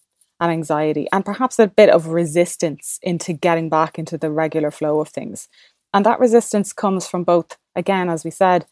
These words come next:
having adapted to not doing that and keeping your distance from people. So there's that natural resistance to come through, and it takes a little bit of time to get over it.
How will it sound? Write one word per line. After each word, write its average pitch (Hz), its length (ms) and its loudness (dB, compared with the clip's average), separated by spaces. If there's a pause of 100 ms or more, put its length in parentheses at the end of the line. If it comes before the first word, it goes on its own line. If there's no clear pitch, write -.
having 175 280 0
adapted 160 480 -2 (160)
to 170 100 -6
not 160 300 -2
doing 254 300 4
that 269 340 -6 (200)
and 165 160 -10
keeping 233 320 0
your 226 100 2
distance 226 360 -6
from 220 140 -6
people. 226 400 -4 (480)
So - 160 0
there's 185 220 -2
that 185 200 2
natural 180 360 -4
resistance 175 520 -4
to - 80 -16
come 185 200 -10
through, 214 380 -4
and 175 120 -2
it 170 80 -8
takes 180 240 -2
a 160 40 -6
little 165 180 -4
bit 156 140 -4
of 151 60 -12
time 160 220 -8
to - 80 -16
get 151 140 -6
over 156 260 -4
it. - 120 -14